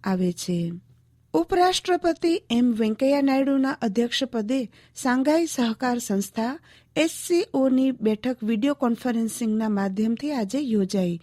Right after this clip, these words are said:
વિદેશ મંત્રાલયના યાદીમાં જણાવ્યા મુજબ ભારતના અધ્યક્ષપદે એસ સી ઓની બેઠક પ્રથમવાર યોજાઈ રહી છે.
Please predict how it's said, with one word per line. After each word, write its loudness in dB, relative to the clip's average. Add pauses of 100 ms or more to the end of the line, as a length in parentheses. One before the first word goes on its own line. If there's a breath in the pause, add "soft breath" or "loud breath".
(360 loud breath)
વિદેશ 2
મંત્રાલયના 4
યાદીમાં 2
જણાવ્યા 0
મુજબ 0 (380 loud breath)
ભારતના 2
અધ્યક્ષપદે -2
એસ 0 (160)
સી 0
ઓની 2
બેઠક -2 (100)
પ્રથમવાર -2
યોજાઈ 2
રહી 2
છે. 0